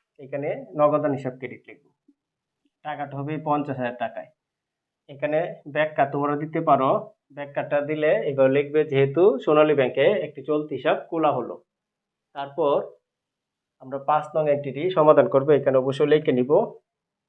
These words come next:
পাঁচ তারিখের যে এন্ট্রিটা, এটা। এখানে কি বলছে দেখো, ধারে মাল ক্রয় করা হলো বিশ হাজার টাকা। তোমরা মনে রাখবে,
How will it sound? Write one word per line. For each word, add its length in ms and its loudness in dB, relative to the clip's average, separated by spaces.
পাঁচ 160 -8
তারিখের 360 -10
যে 100 -4
এন্ট্রিটা, 480 0
এটা। 260 -12
এখানে 300 -8
কি 140 -6
বলছে 280 -2
দেখো, 480 2
ধারে 360 -4
মাল 400 2
ক্রয় 260 2
করা 260 4
হলো 300 -6
বিশ 220 -16
হাজার 200 -6
টাকা। 320 -12
তোমরা 240 -6
মনে 240 0
রাখবে, 580 -2